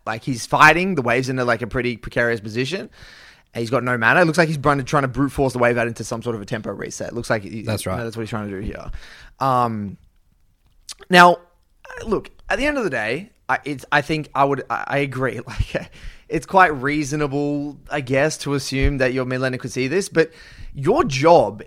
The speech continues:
Speaker 1: i-, in League of Legends, doesn't matter if you're a mid or a jungle, is to make the game as easy as possible for your team to win, right? As a jungler, you don't have to think that much right now. You're just clearing camps. You're full clearing as a Wukong. Isn't it, isn't it, like, very easy for you to ping danger that, like,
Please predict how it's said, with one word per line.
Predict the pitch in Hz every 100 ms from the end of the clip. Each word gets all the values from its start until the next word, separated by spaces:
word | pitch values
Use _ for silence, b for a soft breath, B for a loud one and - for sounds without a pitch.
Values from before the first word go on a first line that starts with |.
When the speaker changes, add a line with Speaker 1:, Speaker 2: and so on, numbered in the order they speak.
| -
Speaker 1:
i-, | 123
in | - 143 131
League | 139 123
of |
Legends, | 120 110 107 101
doesn't | 147 185
matter | 180
if | 156
you're | 151
a |
mid | 123 131
or | 127
a | 123
jungle, | 107 104 98 -
is | 127
to | -
make | 135 135 190 -
the | 180
game | 160 160
as | 131 -
easy | 139 135
as | 135
possible | - 123 123 117 113
for | 123
your | 113
team | - 117
to | 113
win, | 98 95 - - _ - -
right? | 104 131 - b b _
As | 247 311
a | 170
jungler, | 135 175 190 120 107
you | 123
don't | 370 523
have | 480
to | -
think | - 220 233
that | 196 113
much | 104 110
right | 101
now. | 101
You're | 139
just | 392 -
clearing | 285 233
camps. | - 202 156
You're |
full | 220 185 208
clearing | 196 165
as | 147
a | 113
Wukong. | 147 202 120 98 b b b b b _
Isn't | - 320 466
it, | 453 - _ - -
isn't | 123 208 370
it, | -
like, | 156 156
very | 123 131 147 156
easy | 123 139 147 160
for | 143
you | 147
to | 143
ping | - 135 135 170 160
danger | 117 131 143 165
that, | 135 113
like, | 127